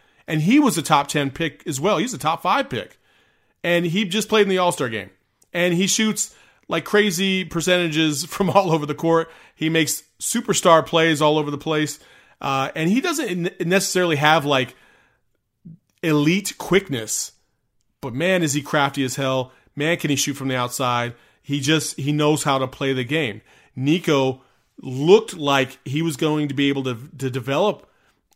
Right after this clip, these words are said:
toward, towards that path. And then all of a sudden, it just kinda, the rails just kinda fell, fell off.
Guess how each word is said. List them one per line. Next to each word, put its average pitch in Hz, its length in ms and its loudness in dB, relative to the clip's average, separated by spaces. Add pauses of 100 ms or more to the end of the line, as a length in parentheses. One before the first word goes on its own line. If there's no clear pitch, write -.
(360)
toward, 175 580 0
towards 170 300 2
that 143 240 -2
path. 190 440 -4
And 143 160 -4
then 180 120 0
all 185 160 2
of 135 80 -4
a 135 40 -4
sudden, 143 320 -2
it 143 80 -6
just 165 220 -8
kinda, 165 180 -4
the 139 80 -4
rails 165 340 -4
just 135 140 -10
kinda 120 160 -6
fell, 120 280 -8
fell 117 200 -8
off. 101 260 -12